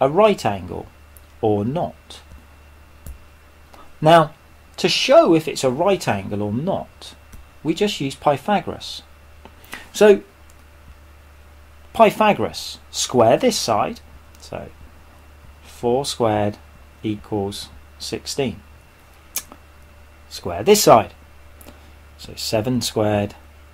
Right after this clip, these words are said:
equals forty-nine. So add these two together, so forty-nine add sixteen,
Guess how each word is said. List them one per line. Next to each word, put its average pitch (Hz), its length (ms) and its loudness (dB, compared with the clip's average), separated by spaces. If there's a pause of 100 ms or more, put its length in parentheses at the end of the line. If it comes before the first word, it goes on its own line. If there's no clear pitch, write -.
(800)
equals 104 720 -6 (1300)
forty-nine. 113 800 -4 (1040)
So 98 180 -10
add 127 200 0
these 175 220 -2
two 180 220 0
together, 135 460 -4 (1000)
so - 180 -18
forty-nine 117 1000 -4 (1200)
add 104 300 -6 (1120)
sixteen, - 640 -8